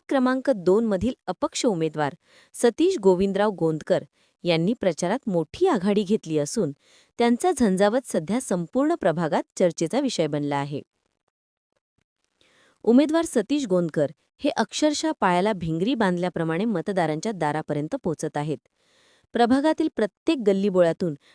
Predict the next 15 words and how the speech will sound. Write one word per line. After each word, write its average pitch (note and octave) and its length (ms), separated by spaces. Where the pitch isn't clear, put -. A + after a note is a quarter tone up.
आणि A3 180
घराघरांत A3+ 600
जाऊन F3 280
ते C4 60
मतदारांची A3+ 640
थेट B3 240
संवाद E3+ 380
साधत D#3 340
आहेत. D3+ 200
विशेष D#3+ 320
म्हणजे D#3 320
त्यांच्या A3 320
या D#4 100
प्रचार G#3+ 360
मोहिमेत G#3+ 360